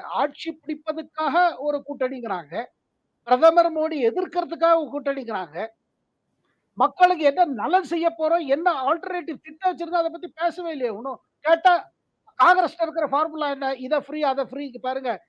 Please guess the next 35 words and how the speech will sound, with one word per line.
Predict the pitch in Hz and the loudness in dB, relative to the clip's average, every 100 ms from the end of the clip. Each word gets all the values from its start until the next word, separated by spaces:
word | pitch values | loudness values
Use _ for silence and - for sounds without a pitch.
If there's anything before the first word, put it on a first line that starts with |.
| _ | _
எல்லா | - 285 | -6 -2
இடத்துலயும் | 277 285 277 | -2 -6 -8
ஃப்ரீ, | 294 285 | -6 -6
ஃப்ரீ | 220 285 | -6 -6
சொல்லி | 254 277 | -6 -6
கர்நாடகால | 277 247 285 262 254 240 | -6 -4 -4 -4 -6 -4
ஜெயிச்சாங்க, | 202 240 254 269 | -4 -4 -6 -6
தெலங்கானால | 269 247 262 262 233 | -6 -4 -2 -2 -2
ஜெயிச்சாங்க, | 180 226 196 233 233 269 - _ _ - | -6 -8 -8 -8 -6 -6 -8 _ _ -4
ஹிமாச்சல்ல | 269 277 285 262 | 0 2 2 0
ஜெயிச்சாங்க. | 190 220 - 233 233 302 - _ _ | 0 -4 -2 -4 -4 -6 -10 _ _
ஆனா | 240 302 | -2 0
அத | 277 | 0
ஃப்ரீ | - 294 330 | -2 -2 -4
குடுக்கறது, | 302 294 302 302 311 | -4 -6 -4 -2 0
அது, | 240 233 | -2 -4
அது | 220 202 | -6 -8
ஃப்ரீ | - 330 294 | -6 -6 -4
சொன்னதெல்லாம் | 262 294 285 302 | -4 -2 -4 -6
இப்போ | - 262 - _ _ - | -4 -6 -6 _ _ -8
அத | 202 220 202 - | -4 -2 -2 -4
குடுக்க | 294 320 | -8 -6
முடியாம | 311 294 302 330 | -6 0 0 0
தவிக்கிறாங்க. | 285 330 - 269 170 131 _ _ _ _ _ _ _ _ _ _ _ 233 | -2 -2 0 2 2 -4 _ _ _ _ _ _ _ _ _ _ _ 0
அது | 294 | 2
ஒரு | 320 | 2
பக்கம் | 262 285 302 | 0 -2 0
பார்த்துட்டு | 277 202 190 | -2 -2 -10
இருக்கோம். | 190 185 _ _ _ _ _ _ | _ -20 _ _ _ _ _ _
இது | 240 320 | -6 0
ஒரு | 339 311 302 | 2 2 2
வ-, | 285 254 | 0 0
பிரச்சனை | - 285 311 | -6 -10 -4
ஓடிட்டு | 277 269 226 190 | -2 -2 -6 -14
இருக்கு. | 160 | -20